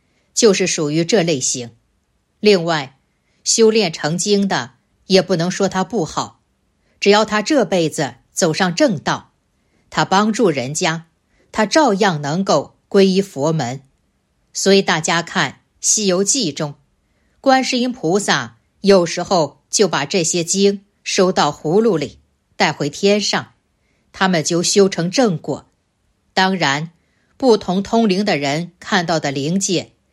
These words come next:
在意识中是不一样的。问：二，可以请师父开示一下当初设计小房子念经方法的灵感吗？答：这个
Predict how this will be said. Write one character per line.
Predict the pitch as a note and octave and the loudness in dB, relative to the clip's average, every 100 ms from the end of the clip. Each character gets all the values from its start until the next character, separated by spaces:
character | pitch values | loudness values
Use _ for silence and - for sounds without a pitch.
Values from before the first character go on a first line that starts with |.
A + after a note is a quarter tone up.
| _ | _
在 | - F#3+ | 0 2
意 | B3 C4+ | 2 0
识 | - C3+ | -2 -4
中 | F#3 F3+ F#3+ _ _ _ | -2 -2 -4 _ _ _
是 | - F3 | -2 -2
不 | E3+ C4+ | 2 0
一 | D3+ B2 | 0 -2
样 | E3 E3+ C3+ | -2 -2 -6
的。 | B2+ - _ _ _ _ _ _ _ - | -12 -16 _ _ _ _ _ _ _ -2
问： | A3 F3+ - _ _ | 2 2 -2 _ _
二， | B3+ F#3+ - _ _ _ _ _ | -2 -2 -6 _ _ _ _ _
可 | - | 2
以 | B3+ B3+ | 2 4
请 | - F#3+ | 0 -2
师 | - C4 | -2 -2
父 | B3+ | -2
开 | G3+ C4 C4+ | -2 0 0
示 | C4+ G#3+ | 0 -2
一 | D#3+ | -2
下 | D#3+ F#3+ A#2+ _ _ _ _ _ | -4 -4 -6 _ _ _ _ _
当 | G3 C#4+ | 0 2
初 | - D4 | 0 -2
设 | - E4 A#3 | 0 0 -2
计 | G3 F#3 D#3 - | -2 -4 -4 -8
小 | - - F3+ | -6 0 0
房 | D3 D3 E3 | 0 -2 -2
子 | F#3+ G3 - _ _ - | -2 -4 -6 _ _ -2
念 | A#3 F#3+ | 0 2
经 | A#3+ A3+ | 0 -2
方 | A3 C4+ | 0 -2
法 | B3 F#3+ | -2 -2
的 | E3+ | -2
灵 | D#3+ F3 | -2 -2
感 | A3 E3 | -2 -2
吗？ | C#3+ E3+ F#3 _ _ _ _ _ _ _ _ | -4 -6 -8 _ _ _ _ _ _ _ _
答： | D3 C3+ E3 - _ _ _ _ _ | -2 -2 -2 -6 _ _ _ _ _
这 | - F#3+ D#3+ | 2 2 2
个 | D3+ B2 | -4 -6